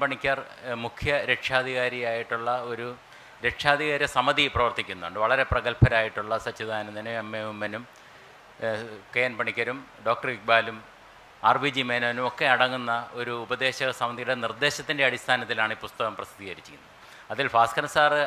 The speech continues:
ആദ്യ വോളിയത്തിനെ സംബന്ധിച്ച് ഞങ്ങളോട് പറഞ്ഞത്, ഏഹ്, ഡോക്ടർ കെ എൻ പണിക്കരുടെ ആമുഖം എല്ലാവരും വായിച്ചിരിക്കേണ്ടതാണ്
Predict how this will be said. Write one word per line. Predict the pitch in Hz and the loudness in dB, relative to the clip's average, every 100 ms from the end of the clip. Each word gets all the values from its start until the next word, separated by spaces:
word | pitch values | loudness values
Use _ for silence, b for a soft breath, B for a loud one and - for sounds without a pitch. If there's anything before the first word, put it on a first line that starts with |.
| 127 | 4
ആദ്യ | 131 135 143 | 4 4 2
വോളിയത്തിനെ | 135 135 139 131 127 | 2 0 -2 -4 -4
സംബന്ധിച്ച് | 120 123 117 - 127 120 | -6 -6 -8 -10 -12 -8
ഞങ്ങളോട് | 117 120 123 120 | -6 0 0 2
പറഞ്ഞത്, | 110 110 101 85 - - B B B - 107 | 2 2 -2 -4 -6 -16 B B B -10 -4
ഏഹ്, | 107 110 | 0 2
ഡോക്ടർ | 120 123 | 2 0
കെ | 127 156 | 2 2
എൻ | 151 | 2
പണിക്കരുടെ | 139 135 135 131 123 107 | 0 2 0 4 4 4
ആമുഖം | 135 156 - 110 - - - - - 110 | 2 2 2 0 -4 -18 -20 -20 -8 -2
എല്ലാവരും | 120 139 143 143 160 135 | 6 6 6 2 -2 4
വായിച്ചിരിക്കേണ്ടതാണ് | 120 123 123 110 104 110 107 101 98 98 | 6 6 2 -2 0 0 0 2 2 0